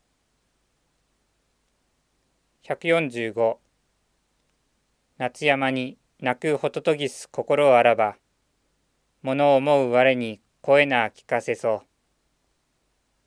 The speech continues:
百四十六。ほととぎす、泣く声聞けば別れにし。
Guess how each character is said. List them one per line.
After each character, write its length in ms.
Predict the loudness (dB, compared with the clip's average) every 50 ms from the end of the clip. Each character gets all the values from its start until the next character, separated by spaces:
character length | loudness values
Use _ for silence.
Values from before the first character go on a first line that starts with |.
| _ _ _ _ _ _ _ _ _ _ _ _ _ _ _ _ _ _ _ _ _ _ _ _ _ _ _ _ _ _ _ _ _ _ _ _ _ _ _ _
百 240 | -10 -10 -8 -4 -2
四 180 | -2 -2 -2 -2
十 140 | -2 -2
六。 180 | -2 -2 -4 -6 -8 -20 -20 -20 -20 _ _ _ _ _ _ _ _ _ _ _ _ _ _ _ _ _ _ _ _ _ _ _ _ _ _ _ _ _ _ _ _ _ _ _ _
ほ 160 | _ -10 -6
と 120 | -4 -4 -2
と 140 | -2 -2 -2
ぎ 140 | -4 -6
す、 320 | -8 -10 -16 -20 -20 -20 _ _ _ _ _ _ _ -10
泣 160 | -10 -10 -10
く 80 | -10 _
声 300 | -2 0 2 4 4 2
聞 180 | 0 -2 -6
け 120 | -4 -2 2
ば 340 | 4 4 4 4 2 -2 -4
別 240 | -6 -4 0 0
れ 100 | 2 2
に 140 | 0 -2 -8
し。 400 | -14 -18 -20 -20 -20 -20 -20 _